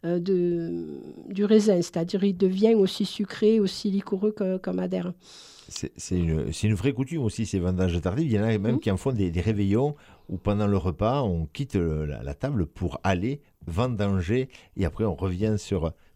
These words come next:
Speaker 2: prendre le, le dessert et, et, et danser
Speaker 1: Ah,
Speaker 2: pour
Speaker 1: ça,
Speaker 2: la
Speaker 1: je
Speaker 2: personne.
Speaker 1: l'ignorais, oui, oui,
Speaker 2: Et
Speaker 1: c'est,
Speaker 2: ça se
Speaker 1: c'est
Speaker 2: fait beaucoup dans le, dans le Gers.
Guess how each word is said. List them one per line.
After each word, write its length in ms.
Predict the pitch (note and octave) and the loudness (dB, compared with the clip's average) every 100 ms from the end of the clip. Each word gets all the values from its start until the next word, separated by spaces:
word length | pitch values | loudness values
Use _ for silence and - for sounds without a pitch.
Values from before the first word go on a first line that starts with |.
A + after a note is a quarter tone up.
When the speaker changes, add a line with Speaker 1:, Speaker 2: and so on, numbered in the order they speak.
| - | -12
Speaker 2:
prendre 220 | - G2 F#2 | -2 0 2
le, 140 | F2 | 2
le 120 | E2+ | 0
dessert 420 | E2+ F2 - F#2+ F#2+ | -2 -4 0 -2 0
et, 40 | |
et, 300 | - F2+ F2+ | -2 -2 -2
et 60 | F2 | 0
danser 360 | F2 E2+ A2+ G#3 | 0 0 -2 2
Speaker 1:
Ah, 60 | |
Speaker 2:
pour 80 | B3+ | 4
Speaker 1:
ça, 60 | A#3 | 4
Speaker 2:
la 40 | |
Speaker 1:
je 140 | A3+ G#3+ | 6 4
Speaker 2:
personne. 160 | G#3+ | 6
Speaker 1:
l'ignorais, 380 | A#3 A#3 A#3+ A3 | 6 6 6 4
oui, 120 | G#3 G#3+ | 6 4
oui, 60 | |
Speaker 2:
Et 180 | A#3+ G3 | 4 4
Speaker 1:
c'est, 60 | G3 | 2
Speaker 2:
ça 160 | - G#3+ | 0 -2
se 80 | |
Speaker 1:
c'est 80 | E3+ | 0
Speaker 2:
fait 60 | A2+ | -2
beaucoup 240 | G#2 C3+ | -2 -2
dans 140 | G#2 F#2 | 0 0
le, 200 | E2+ E2 | 0 -2
dans 120 | E2 | -2
le 80 | E2 | -2
Gers. 340 | A#2 - | -2 -4